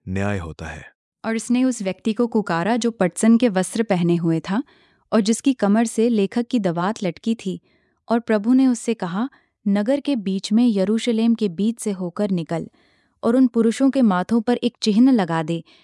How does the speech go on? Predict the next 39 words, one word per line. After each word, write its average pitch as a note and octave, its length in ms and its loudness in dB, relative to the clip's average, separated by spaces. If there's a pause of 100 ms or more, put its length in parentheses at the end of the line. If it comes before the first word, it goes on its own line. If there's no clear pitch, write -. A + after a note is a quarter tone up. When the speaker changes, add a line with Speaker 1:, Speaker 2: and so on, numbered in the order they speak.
(160)
Speaker 2:
जो A3+ 180 2
वहां G#3+ 260 2
के B3 120 0
बीच G#3 340 -2
में A#3+ 120 2
किए G#3+ 260 -2
जाने F#3+ 280 -4
वाले F3+ 280 -4
सब A#3 440 -6
घृणित G#3 420 0
कार्यों F#3 380 -2
के G3 120 -6
कारण F3 420 -4 (420)
आहें A3 300 4
भरते G3+ 340 -4
और G3 200 -4
रोते F3 300 -4
हैं।" E3 240 -6 (560)
और A#3+ 140 2
दूसरों G#3+ 380 -2
से C4 160 -4
उसने G#3+ 300 -4
मेरे G3+ 300 -2
सुनते F#3 340 -4
कहा, F#3 340 -8 (520)
"तुम D4 260 2
उसके B3 300 0
पीछे-पीछे A#3+ 720 -2
नगर G3 340 -2
में A#3 140 4
होकर F#3 340 -2
जाओ F3 320 -2 (400)
और A3+ 100 4
प्रहार A3 420 0
करो, E3+ 360 -4 (440)
न A#3 140 4
किसी C4 300 0
को C#4 120 0
बख्शना, F#3+ 520 -2